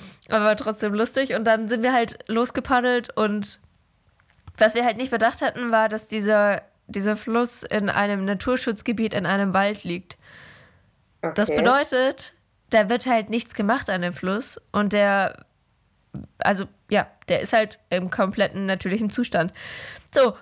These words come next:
Speaker 1: aber in einem Wald fallen halt andauernd Bäume um.
Speaker 2: Ach, scheiße.
Speaker 1: Und ich glaube, das Maximale, was wir gepaddelt sind, waren so zehn oder zwanzig Meter.
Speaker 2: <laughs> Ja.
Speaker 1: Und wir haben eigentlich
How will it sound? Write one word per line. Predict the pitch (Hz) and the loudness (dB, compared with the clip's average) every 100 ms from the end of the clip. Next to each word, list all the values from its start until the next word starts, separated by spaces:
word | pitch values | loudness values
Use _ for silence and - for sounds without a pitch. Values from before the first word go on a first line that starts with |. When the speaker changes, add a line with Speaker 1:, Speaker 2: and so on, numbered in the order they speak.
| - | 0
Speaker 1:
aber | 214 165 | 0 0
in | |
einem | 214 202 | 0 2
Wald | 285 254 254 - _ | 2 2 0 -4 _
fallen | - 240 233 247 | 2 2 2 2
halt | 208 - | 0 0
andauernd | 220 220 214 214 208 | 0 2 2 2 0
Bäume | 254 285 196 104 | 0 0 0 0
um. | 160 180 _ _ _ _ _ _ - | 0 -4 _ _ _ _ _ _ -18
Speaker 2:
Ach, | - - - | -16 -16 -16
scheiße. | - 151 151 156 156 139 139 135 - _ _ _ _ _ - | -2 2 4 2 -2 -2 0 -2 -6 _ _ _ _ _ 0
Speaker 1:
Und | 247 240 220 | 2 0 -4
ich | 247 | -2
glaube, | 247 254 | 2 4
das | 277 | 4
Maximale, | 254 277 - 247 285 277 262 | 2 0 2 2 4 2 2
was | 254 | 0
wir | 247 | -2
gepaddelt | 233 285 247 262 254 | -2 0 2 2 0
sind, | 262 254 392 | -2 -2 -2
waren | 220 233 | 0 2
so | 214 214 _ | 0 -2 _
zehn | - 208 214 226 - _ _ _ - | -2 0 0 -2 -10 _ _ _ -4
oder | 190 196 | -2 0
zwanzig | - 311 220 - 226 - | 0 0 0 0 0 2
Meter. | 240 262 269 - - 285 - | 2 2 0 -2 0 0 0
Speaker 2:
<laughs> | - | -2
Ja. | 226 214 202 214 208 - | 4 6 8 8 6 4
Speaker 1:
Und | - 330 | 0 2
wir | 294 | 0
haben | 262 | 0
eigentlich | - 277 302 285 294 | 0 0 -2 -2 -2